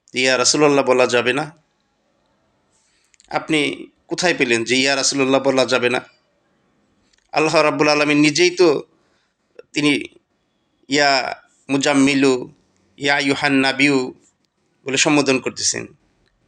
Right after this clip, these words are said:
তাহলে আমরা তিনার আশেক হয়ে কেন ইয়া রাসূলুল্লাহ মহব্বতের সঙ্গে এই স্লোগান দিতে পারবো না?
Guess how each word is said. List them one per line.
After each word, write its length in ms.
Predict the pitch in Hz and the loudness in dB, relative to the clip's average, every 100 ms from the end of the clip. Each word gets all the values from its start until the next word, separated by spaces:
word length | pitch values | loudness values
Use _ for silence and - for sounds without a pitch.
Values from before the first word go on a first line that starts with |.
| _ _ _ _ _ - | _ _ _ _ _ -6
তাহলে 480 | 147 151 143 123 - _ _ _ _ _ _ | -2 0 0 0 -2 _ _ _ _ _ _
আমরা 560 | - 175 165 139 135 - _ | -4 0 2 2 0 -10 _
তিনার 220 | - 147 143 | -4 -2 0
আশেক 400 | 143 - 175 - | 0 0 -2 0
হয়ে 200 | 156 139 | 0 2
কেন 200 | 135 127 110 120 - _ - | 0 0 -4 -8 -20 _ -18
ইয়া 200 | - 147 | -4 -2
রাসূলুল্লাহ 760 | 139 - 151 156 139 123 - - - | -2 -2 0 2 2 0 -2 -10 -12
মহব্বতের 440 | 131 143 139 143 - | -4 -2 -2 -2 0
সঙ্গে 480 | 147 123 117 113 - | 0 0 -4 -6 -8
এই 120 | 127 | -8
স্লোগান 380 | - 131 135 123 | -2 -2 0 -2
দিতে 180 | 139 | -2
পারবো 240 | 127 120 113 | -2 -4 -4
না? 240 | 110 - | -6 -8